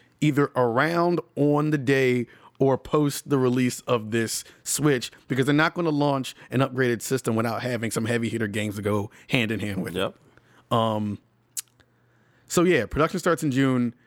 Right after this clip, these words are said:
Speaker 1: which means I was, I would assume a release is going to be October, November.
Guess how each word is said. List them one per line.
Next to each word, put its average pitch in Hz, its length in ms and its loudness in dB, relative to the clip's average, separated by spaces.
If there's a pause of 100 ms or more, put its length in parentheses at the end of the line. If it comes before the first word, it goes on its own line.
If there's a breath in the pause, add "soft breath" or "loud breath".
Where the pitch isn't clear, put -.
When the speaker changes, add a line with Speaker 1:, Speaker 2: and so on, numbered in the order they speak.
(360 soft breath)
Speaker 1:
which 127 240 -2
means 127 400 2
I 127 120 4
was, 139 280 -2
I 131 160 2
would 147 220 2
assume 151 480 0
a 143 80 2
release 135 460 2
is 123 120 0
going 123 240 2
to 117 60 0
be 120 160 4
October, 120 600 2
November. 104 640 0